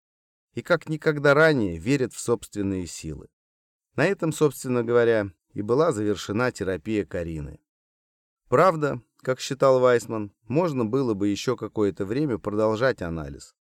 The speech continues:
чтобы закрепить достигнутые позитивные результаты.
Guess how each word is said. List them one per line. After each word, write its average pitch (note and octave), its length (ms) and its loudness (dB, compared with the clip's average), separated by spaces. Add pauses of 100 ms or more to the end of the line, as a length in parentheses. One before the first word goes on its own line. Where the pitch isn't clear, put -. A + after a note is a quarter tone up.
(220)
чтобы C3+ 320 -2
закрепить C3 560 -10
достигнутые A#2 720 -4
позитивные G2+ 640 -6
результаты. F2+ 760 -10